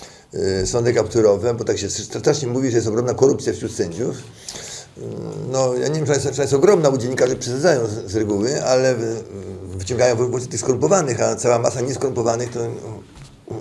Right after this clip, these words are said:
uchodzi u-, u-, uwagi mediów. Ale oczywiście korupcja istnieje.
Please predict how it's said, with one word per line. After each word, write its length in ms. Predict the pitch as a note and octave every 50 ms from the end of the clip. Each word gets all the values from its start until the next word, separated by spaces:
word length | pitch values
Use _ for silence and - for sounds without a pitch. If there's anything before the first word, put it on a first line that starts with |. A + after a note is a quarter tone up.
| - -
uchodzi 300 | - - C#3+ C3+ G#2+ A2
u-, 160 | A2+ A2 A2+
u-, 60 | A2 A2+ A#2 A2+ A2 G#2+ G#2 G#2+ - G#2+ G#2+ G2+ F#2 F#2 - -
uwagi 240 | G#2+ A2+ A2 A#2 C#3+
mediów. 400 | F3+ F#3 C#3+ A2+ A#2 A2+ A2+ - - - - - -
Ale 200 | A2+ A2+ C#3+ C#3+
oczywiście 400 | C#3+ - D3 C#3 C3+ A2 A3 G#3+
korupcja 340 | - B2+ A#2+ A#2 - B2+ A#2
istnieje. 440 | A2 - - G#2 F2+ D#2+ F2 G2+